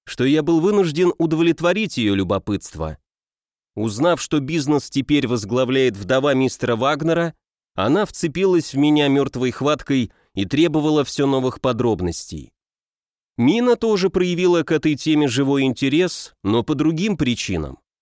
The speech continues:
ведь именно в тётушкин дом жестокий мистер Келлер сослал фрица. Вопросы вдовы и дочери чередовались с такой скоростью, что я не могу сейчас их воспроизвести. Но последний вопрос врезался мне в память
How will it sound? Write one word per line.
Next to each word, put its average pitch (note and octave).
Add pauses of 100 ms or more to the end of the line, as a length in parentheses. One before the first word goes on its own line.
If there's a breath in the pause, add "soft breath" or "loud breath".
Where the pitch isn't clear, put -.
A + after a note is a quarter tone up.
ведь B2
именно E3+
в -
тётушкин D#3+
дом D#3
жестокий C#3
мистер C3+
Келлер C#3 (220)
сослал A2+
фрица. - (720)
Вопросы D3
вдовы D3+
и D#3
дочери C3 (260)
чередовались C#3+
с -
такой F3
скоростью, D3 (300)
что -
я D3+
не D#3+
могу D#3+
сейчас D3
их B2+
воспроизвести. B2+ (800)
Но G2+
последний D#3
вопрос D3+
врезался C3+
мне C3
в -
память D#3+